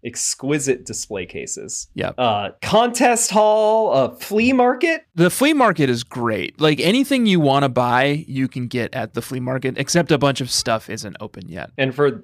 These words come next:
Speaker 1: international listeners, they don't have fleas there. It's an open air market.
Speaker 2: Perfect.
Speaker 1: Yeah. Just making sure.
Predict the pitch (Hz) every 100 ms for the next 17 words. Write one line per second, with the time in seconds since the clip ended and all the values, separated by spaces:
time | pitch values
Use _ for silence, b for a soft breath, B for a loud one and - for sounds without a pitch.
0 | - 139 127 123 123 - 107 104 - 104
1 | 95 92 - _ - 123 139 120 123 107
2 | - 117 110 104 - 90 82 - _ _
3 | _ _ 117 - - 113 113 101 - 85
4 | 76 69 - - - b b b b b
5 | b _ _ B B B B B B -
6 | 123 - 113 - - 101 80 b b b
7 | b b - - 98 95 117 - 71